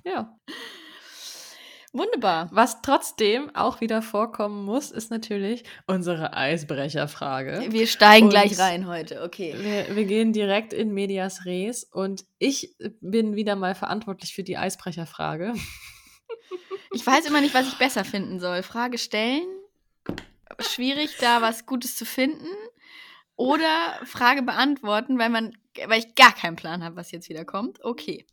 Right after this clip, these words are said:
Speaker 1: Ja, ich ja auch nicht. Aber
Speaker 2: Was? Du weißt ja
Speaker 1: naja,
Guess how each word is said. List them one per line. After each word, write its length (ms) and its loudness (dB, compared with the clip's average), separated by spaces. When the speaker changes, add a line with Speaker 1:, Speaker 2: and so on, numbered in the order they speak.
Speaker 1:
Ja, 480 -4
ich 160 -6
ja 200 2
auch 220 0
nicht. 500 -6
Aber 220 0
Speaker 2:
Was? 240 -8
Du 80 -8
weißt 220 0
ja 40 2
Speaker 1:
naja, 160 8